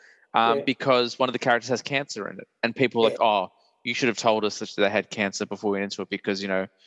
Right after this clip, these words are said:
Speaker 1: what if
Speaker 2: But
Speaker 1: someone
Speaker 2: you
Speaker 1: we
Speaker 2: know
Speaker 1: know?"
Speaker 2: something? <coughs> One of my favourite movies, um,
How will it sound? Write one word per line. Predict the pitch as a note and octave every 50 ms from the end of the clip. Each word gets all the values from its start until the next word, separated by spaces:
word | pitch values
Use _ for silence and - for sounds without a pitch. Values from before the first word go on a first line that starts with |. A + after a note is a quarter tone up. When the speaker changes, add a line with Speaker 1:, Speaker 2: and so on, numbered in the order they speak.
| _ _ _ _ _
Speaker 1:
what | - F#3+ A3
if | A#3 -
Speaker 2:
But | -
Speaker 1:
someone | B3+ A#3+ A3 A3
Speaker 2:
you | C4+
Speaker 1:
we | C4+ B3
Speaker 2:
know | G#3+ A3
Speaker 1:
know?" | G#3+ B3 C#4+ D4 - _ _ _ _ _ _ _ _ _ - - - _ -
Speaker 2:
something? | - - - - - _ - - - -
<coughs> | G3 G#3+
One | G#3+ A3
of | G#3+ G3
my | F#3 F#3 -
favourite | - - F3+ F3 E3+ D#3+ D#3+ C#3+ C#3
movies, | D#3 D#3+ E3+ E3 D#3 D3 C3+ - - - _ _ _ _ _ _ _ _ _ _ _ _ _ _ _ _
um, | - D#3 D3+ D3 D3+ C#3+ D3 D#3 D3+